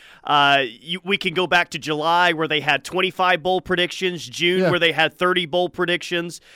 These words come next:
Speaker 1: of course, May when they had their seventeen bowl predictions.
Speaker 2: <laughs>
Speaker 1: But this is just their latest, uh, group of bowl predictions now that we're almost to the season. I'll, I'll go through the list really quickly. We'll stop at the ones that we actually care about.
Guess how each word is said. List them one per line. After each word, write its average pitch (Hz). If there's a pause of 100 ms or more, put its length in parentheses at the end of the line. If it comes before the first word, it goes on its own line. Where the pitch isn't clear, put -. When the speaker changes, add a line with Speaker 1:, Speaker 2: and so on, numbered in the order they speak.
Speaker 1:
of 165
course, 185
May 160
when 156
they 151
had 147
their 139
seventeen 156
bowl 127
predictions. 131
Speaker 2:
<laughs> 240
Speaker 1:
But 240
this 359
is 233
just 202
their 156
latest, 147
uh, 127
group 143
of 110
bowl 139
predictions 127
now 120 (220)
that 156
we're 147
almost 143
to 139
the 117
season. 127 (260)
I'll, 240
I'll 247
go 233
through 208
the 180
list 175
really 165
quickly. 165
We'll 151
stop 151
at 135
the 147
ones 139
that 139
we 135
actually 123
care 135
about. 131